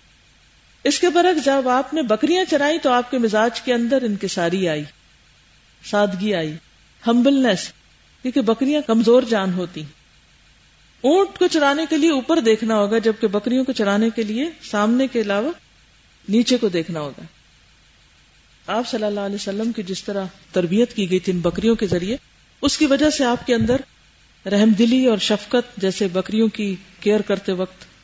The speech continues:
آپ کے اندر پیدا ہوئی۔ تو یہ ساری آپ کی ٹریننگ کا ایک حصہ تھا۔ جو شخص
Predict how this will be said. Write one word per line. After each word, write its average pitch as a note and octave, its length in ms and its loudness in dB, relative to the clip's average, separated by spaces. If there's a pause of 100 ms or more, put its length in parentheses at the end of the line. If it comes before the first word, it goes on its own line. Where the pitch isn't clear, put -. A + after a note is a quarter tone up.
آپ F3 220 -6
کے G3 60 -2
اندر F3 200 -2
پیدا F3 280 -2
ہوئی۔ G#3+ 220 -4 (1160)
تو C4 60 -2
یہ C4+ 140 0
ساری D4+ 400 2 (400)
آپ A3+ 280 0
کی A#3+ 60 0
ٹریننگ G3 420 -2
کا - 100 -4
ایک - 580 -6
حصہ - 220 -2 (120)
تھا۔ D3+ 120 -8 (1400)
جو D4+ 220 0
شخص - 460 -4